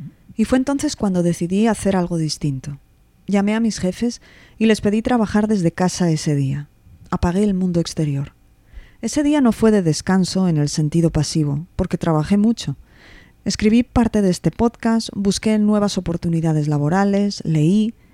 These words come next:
hice pausas para dormir, siestas breves, cociné para mí, me lavé el pelo, me puse una mascarilla, hablé con mi madre por la mañana y nada más. No tuve interacciones innecesarias.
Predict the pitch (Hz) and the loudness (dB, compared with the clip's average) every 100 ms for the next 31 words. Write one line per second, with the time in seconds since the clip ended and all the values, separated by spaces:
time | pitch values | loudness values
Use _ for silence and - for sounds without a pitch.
0 | - - - 226 214 226 226 220 208 - | -20 -20 -8 -4 0 2 4 4 2 0
1 | 160 151 147 156 220 247 254 _ _ _ | 2 2 2 2 2 2 -4 _ _ _
2 | - 214 185 165 147 180 226 220 226 220 | -2 -2 0 -2 0 2 4 4 2 -2
3 | - - 170 170 170 170 160 156 214 233 | -2 -2 0 0 -2 -2 -2 0 0 0
4 | 226 170 165 156 165 156 202 214 214 220 | -2 0 2 4 2 4 2 4 2 -2
5 | - 175 - 208 - 190 165 160 - 160 | -8 -8 -2 0 2 2 2 0 0 2
6 | 208 196 190 202 - - 175 196 208 190 | 2 2 0 -2 -8 -4 0 2 2 2
7 | 175 180 180 170 165 151 156 190 202 202 | 2 2 0 0 0 0 0 0 0 -2
8 | - _ _ - 214 247 262 277 208 - | -8 _ _ -2 0 2 2 0 -2 -10
9 | _ _ - 208 226 262 254 - 196 185 | _ _ -8 -2 0 2 0 -2 -4 -2
10 | 170 160 - 196 190 202 - - 180 160 | -2 -4 -4 -2 -2 -2 -4 -2 0 0
11 | 151 143 143 135 143 156 | -2 -4 -4 -4 -6 -10